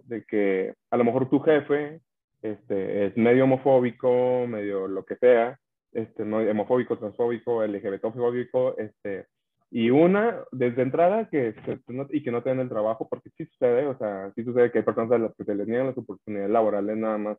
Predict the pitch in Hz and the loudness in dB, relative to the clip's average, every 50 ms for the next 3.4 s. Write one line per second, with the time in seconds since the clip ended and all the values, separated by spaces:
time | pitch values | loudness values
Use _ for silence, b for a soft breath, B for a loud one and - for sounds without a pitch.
0 | _ _ 101 - _ 107 98 - _ b b b b b b b b b b _ | _ _ -20 -14 _ -12 -12 -12 _ b b b b b b b b b b _
1 | - 117 - - - 110 101 - 107 - - - 101 101 101 101 101 - - 101 | -6 -6 -4 0 -2 -2 0 0 -2 -2 0 0 2 4 4 4 4 2 0 0
2 | - 101 104 101 101 98 - 104 101 113 - - 110 104 104 101 98 95 - - | 0 -2 0 -2 -4 -4 -4 -4 -4 -4 0 2 2 2 2 2 -2 -4 -6 -6
3 | 107 - 120 123 135 160 165 | -4 -2 0 0 0 -2 -4